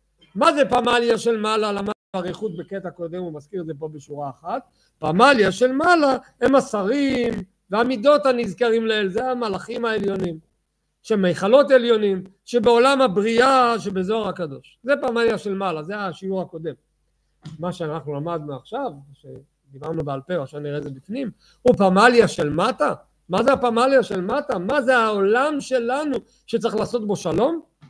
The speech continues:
הם ההיכלות התחתונים. ובפרט עולם הזה השפל. מה מגדיר את השפלות של העולם?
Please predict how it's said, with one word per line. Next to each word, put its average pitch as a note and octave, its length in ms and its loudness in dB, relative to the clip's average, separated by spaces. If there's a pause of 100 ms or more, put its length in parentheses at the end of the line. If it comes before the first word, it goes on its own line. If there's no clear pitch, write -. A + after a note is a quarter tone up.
(340)
הם G3+ 140 0
ההיכלות G#3+ 500 0
התחתונים. F#3+ 720 -8 (720)
ובפרט B3 500 4
עולם C4 300 6
הזה B3 240 4
השפל. A#3+ 520 2 (1400)
מה A3 400 4 (260)
מגדיר A#3+ 520 -2
את C4+ 80 -4
השפלות B3 600 -8
של B3+ 160 -2
העולם? A#3+ 480 -2